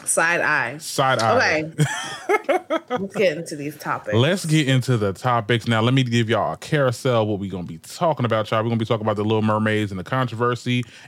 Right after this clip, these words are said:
Speaker 2: and the hype, too, because you know what? Shout out to them, 'cause they made s-, <laughs> okay, they did some things. Okay, Holly.
Speaker 1: Wait, so did you see it?
Speaker 2: I
Speaker 1: I'm
Speaker 2: didn't,
Speaker 1: sorry.
Speaker 2: I didn't
Speaker 1: Jump
Speaker 2: see
Speaker 1: in.
Speaker 2: it. I didn't
Speaker 1: I
Speaker 2: see
Speaker 1: haven't
Speaker 2: it.
Speaker 1: seen it either.
Speaker 2: Mm-hmm, mm-hmm.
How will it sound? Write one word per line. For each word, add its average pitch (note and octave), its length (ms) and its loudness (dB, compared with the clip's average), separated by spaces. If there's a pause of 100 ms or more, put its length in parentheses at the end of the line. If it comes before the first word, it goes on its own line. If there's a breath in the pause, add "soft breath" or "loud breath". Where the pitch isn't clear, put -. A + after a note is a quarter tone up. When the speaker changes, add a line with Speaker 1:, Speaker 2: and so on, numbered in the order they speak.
Speaker 2:
and F#4 240 0
the G4+ 80 2
hype, D#4 320 -2
too, B3+ 220 0
because A3 280 0
you A3+ 80 2
know A#3+ 120 0
what? A3 180 0
Shout G#3+ 200 -2
out G3+ 140 -8
to B3+ 100 0
them, G#3 220 0
'cause D#3 160 0
they F3 140 0
made F3 180 -2
s-, - 240 -10
<laughs> - 80 -2
okay, A#2 560 2
they D#3 100 0
did D#3+ 200 0
some B2 120 -4
things. C3 440 0
Okay, A#2+ 260 0
Holly. A#2+ 300 2
Speaker 1:
Wait, G#3 120 -6
so A#3 160 0
did A#3 160 0
you D4 140 0
see F3+ 300 0
it? A#3 340 -2 (300)
Speaker 2:
I - 60 0
Speaker 1:
I'm C3 80 4
Speaker 2:
didn't, C#3+ 120 4
Speaker 1:
sorry. C3 340 0 (280)
Speaker 2:
I G#2+ 120 -2
didn't C3 160 4
Speaker 1:
Jump D3 120 -2
Speaker 2:
see B2 220 2
Speaker 1:
in. E2+ 40 -2
Speaker 2:
it. - 100 -12 (280)
I A2 80 -2
didn't A#2+ 220 0
Speaker 1:
I - 20 0
Speaker 2:
see F#3 60 0
Speaker 1:
haven't F#3+ 180 0
Speaker 2:
it. - 120 -16
Speaker 1:
seen A#2+ 140 -14
it F#2+ 120 -18 (100)
either. G#2 100 -4
Speaker 2:
Mm-hmm, G#2+ 640 -4
mm-hmm. F#2+ 380 -6